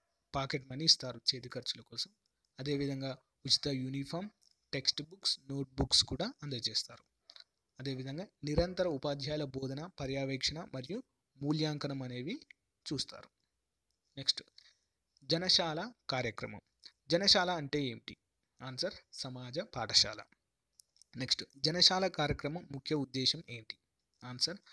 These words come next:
ప్రతిభావంతమైన పాఠశాల నిర్వహణలో సమాజ భాగస్వామ్యాన్ని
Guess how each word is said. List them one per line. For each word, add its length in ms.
ప్రతిభావంతమైన 720
పాఠశాల 540
నిర్వహణలో 720
సమాజ 440
భాగస్వామ్యాన్ని 1040